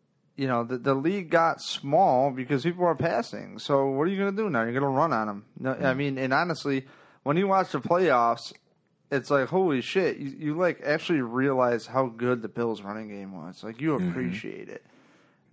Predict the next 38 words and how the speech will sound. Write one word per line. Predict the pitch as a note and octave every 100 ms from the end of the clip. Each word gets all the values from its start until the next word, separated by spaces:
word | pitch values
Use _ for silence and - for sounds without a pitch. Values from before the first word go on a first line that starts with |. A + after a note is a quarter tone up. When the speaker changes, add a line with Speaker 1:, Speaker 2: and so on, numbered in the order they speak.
| _
Speaker 1:
And | - A2+ G#2+ G#2
people | D#3+ D#3+
don't | D#3 D3+
wanna | D3
hear | C3 C3+ B2+
that, | A#2+ A#2+
especially | A#2+ C3+ C3 C3+
when | B2+
Tom | G#2+ C3+ C3
Brady | B2 B2 B2
won | A#2 A#2
the | A2+
Super | C#3 A#2
Bowl | A2+ A#2 A#2
and | A2+
he | A#2
played, | A2+ B2 A2
a, | G#2 - - - - - - B2
you | A#2
know, | G#2+ B2
he |
did | B2 B2+
some, | - B2 - - - - A#2+ - _ _ _ _ _ _ _ _ _ _
I | -
don't | C3+
even | B2
wanna | A2 G#2+
talk | G#2 G#2
about | G#2
the | -
Super | G#2+ G#2+
Bowl, | G#2+ G#2+ A2
but, | - C3
uh, | A2 A2 C#3 - C#3+ - _ _ -
Speaker 2:
<laughs> |
Speaker 1:
anyways. | A#3 D#3 F3 - B2+ D3 D3+ - - B2
Speaker 2:
Um, | A#2 A2+ A2 A2 C3+
okay. | B2+ A#2 G#2+ G#2